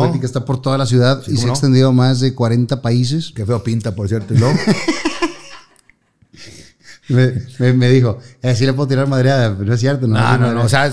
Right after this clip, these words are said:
Speaker 2: o sea, este... Su, eh, su, sus mensajes son muy acertados, pero las pinches brochazos están muy feos, güey.
Speaker 1: <laughs>
Speaker 2: Que
Speaker 1: Sí,
Speaker 2: se
Speaker 1: güey.
Speaker 2: dedique a otro pedo, güey.
Speaker 1: <laughs>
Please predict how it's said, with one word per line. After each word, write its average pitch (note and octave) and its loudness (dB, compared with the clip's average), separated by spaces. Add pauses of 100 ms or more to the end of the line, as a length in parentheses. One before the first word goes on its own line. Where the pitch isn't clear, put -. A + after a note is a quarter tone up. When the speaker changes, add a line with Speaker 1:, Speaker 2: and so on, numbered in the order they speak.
(140)
Speaker 2:
o C3+ 0
sea, D#3+ 0 (240)
este... B2+ 0
Su, - -20 (120)
eh, C3 2
su, - -12
sus D3 -4
mensajes C#3+ -6 (220)
son C#3 -2
muy B2 -2
acertados, A#2 -2 (320)
pero G2+ -8
las F#2+ -10
pinches A2 -6
brochazos G#2 -6
están G#2+ -6 (120)
muy G#2+ -6
feos, G#2 -10
güey. F#2+ -10
Speaker 1:
<laughs> - -20
Speaker 2:
Que B2 2
Speaker 1:
Sí, A2 -4
Speaker 2:
se C3+ -2
Speaker 1:
güey. A#2+ 2
Speaker 2:
dedique E3 0
a D3+ 2
otro C#3+ -6
pedo, B2 -2
güey. G2+ -4
Speaker 1:
<laughs> - -12